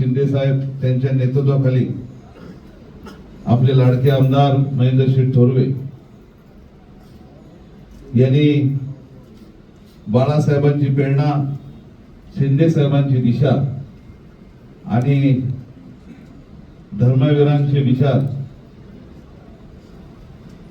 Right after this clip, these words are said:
हा संगम मनामध्ये ठेवून या मतदारसंघामध्ये विकासाचा महापुरुष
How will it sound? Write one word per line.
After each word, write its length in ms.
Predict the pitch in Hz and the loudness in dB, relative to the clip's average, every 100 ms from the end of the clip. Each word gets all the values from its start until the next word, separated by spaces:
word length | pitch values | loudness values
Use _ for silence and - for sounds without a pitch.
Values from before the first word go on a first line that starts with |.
| - - - | -20 -20 -2
हा 100 | 123 | 0
संगम 480 | 135 143 151 170 165 | 2 2 2 0 0
मनामध्ये 400 | 151 147 151 147 135 | -2 -2 0 0 2
ठेवून 320 | 143 143 143 - - - - - - 101 | 2 2 0 -4 -10 -16 -20 -20 -14 -4
या 200 | 127 143 131 | -2 -2 -2
मतदारसंघामध्ये 920 | 127 139 135 131 127 131 135 151 156 156 - - - - - - - - - - - - - - - - - - - - | -4 -4 -2 -2 -2 -2 -2 -2 -2 -4 -8 -14 -20 -20 -20 -20 -20 -20 -20 -20 -20 -20 -20 -20 -20 -20 -20 -20 -20 0
विकासाचा 680 | 120 139 139 170 175 170 165 147 | 2 2 2 2 2 2 0 0
महापुरुष 580 | 147 160 160 156 156 | -2 -2 0 0 0